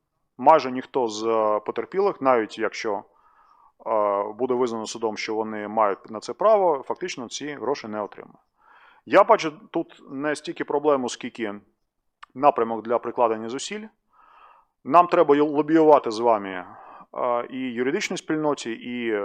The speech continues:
державному органу відповідно, щоб, оскільки європейські країни навпаки, не, не так, як Сполучені Штати, ж підтримують цей суд за, в цілому, хоч і є виключення.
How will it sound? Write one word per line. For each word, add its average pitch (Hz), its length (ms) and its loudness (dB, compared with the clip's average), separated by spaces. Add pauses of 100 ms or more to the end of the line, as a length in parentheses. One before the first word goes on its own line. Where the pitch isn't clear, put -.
(180)
державному 160 520 4
органу 135 240 -4
відповідно, 117 420 -8
щоб, - 340 -6 (800)
оскільки 143 640 0 (180)
європейські 151 580 2
країни 113 420 -2
навпаки, 117 560 -6 (140)
не, 113 220 -10
не 131 200 -4
так, 123 220 2
як - 300 -8
Сполучені 110 480 -6
Штати, 92 540 -6
ж - 240 -16 (280)
підтримують 117 680 -6
цей 120 160 -6
суд - 340 -10 (520)
за, 135 380 2
в - 340 -14
цілому, 127 680 2 (120)
хоч 127 200 -4
і 143 40 0
є 131 60 4
виключення. 110 560 -6